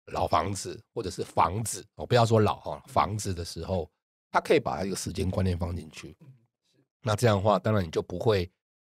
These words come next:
急急忙忙的希望重新什么都换新的，哦，事实上你可以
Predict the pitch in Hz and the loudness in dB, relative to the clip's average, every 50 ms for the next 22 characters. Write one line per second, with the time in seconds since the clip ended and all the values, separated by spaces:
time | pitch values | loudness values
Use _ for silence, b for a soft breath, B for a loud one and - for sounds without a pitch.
0 | _ _ - - 98 90 104 104 107 95 92 92 90 90 92 90 90 - - 101 | _ _ -8 -6 -4 -2 0 2 2 2 2 2 0 -2 -4 -4 -6 -6 -4 -2
1 | 107 107 101 95 90 85 - _ - - - 98 95 90 - 104 107 101 - 87 | 0 0 0 0 -2 -6 -14 _ -16 -12 -8 -6 -6 -4 -4 -2 -4 -2 -4 -6
2 | 78 76 78 98 98 101 101 101 101 101 - - 113 98 90 - - 107 107 110 | -8 -6 -2 2 4 4 6 4 2 0 0 0 2 2 2 0 0 0 0 -2
3 | 113 107 101 85 - - - - 80 - - 123 107 110 113 104 98 90 - - | 0 -2 -2 -2 -4 -8 -12 -14 -12 -10 -8 -6 -2 0 0 0 -2 -4 -6 -6
4 | 104 107 101 95 85 | -4 -4 -4 -4 -8